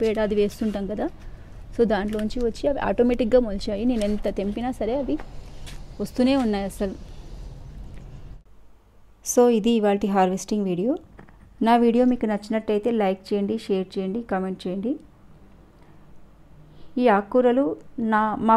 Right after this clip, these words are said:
ఫ్యామిలీకి అయితే సరిపోతాయి. So ఈ పాలకూరతోటి నేను పాలకూర రైస్ చేశాను, పిల్లల కోసమని చేశాను, కానీ అది ఇంట్లో అందరికీ కూడా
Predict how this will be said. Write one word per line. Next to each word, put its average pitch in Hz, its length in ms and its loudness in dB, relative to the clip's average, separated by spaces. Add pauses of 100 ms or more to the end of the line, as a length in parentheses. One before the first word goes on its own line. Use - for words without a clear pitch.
ఫ్యామిలీకి 240 420 0
అయితే 247 120 0 (120)
సరిపోతాయి. 202 560 -2 (1300)
So 226 120 4 (440)
ఈ - 20 2 (300)
పాలకూరతోటి 247 680 4 (100)
నేను 240 140 0 (120)
పాలకూర 202 360 2 (120)
రైస్ 185 260 -2
చేశాను, 214 380 -2 (1300)
పిల్లల 208 220 4 (100)
కోసమని 233 360 0
చేశాను, 202 340 -2 (240)
కానీ 214 220 2
అది 190 180 -2
ఇంట్లో 202 260 0
అందరికీ 208 340 -2
కూడా 220 120 -2